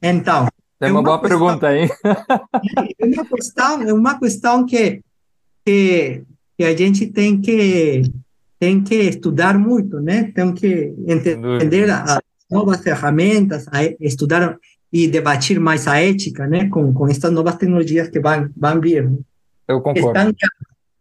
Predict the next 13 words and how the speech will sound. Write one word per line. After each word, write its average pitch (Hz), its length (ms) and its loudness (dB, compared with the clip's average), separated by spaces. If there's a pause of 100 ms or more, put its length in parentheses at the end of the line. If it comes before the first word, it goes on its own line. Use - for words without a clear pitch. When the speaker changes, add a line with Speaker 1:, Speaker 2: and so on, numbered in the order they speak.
(240)
Speaker 2:
Fica 139 220 0
a 143 40 0
dica 151 300 0
aí, 143 140 0
pessoal, 143 640 0
quem, 120 340 -4
quem 117 200 0
está 120 240 -2
nos 120 180 -6
escutando. 165 800 -2 (720)
Ética, 190 840 0
aprendizado, 143 1400 0
adaptação. 139 1040 -2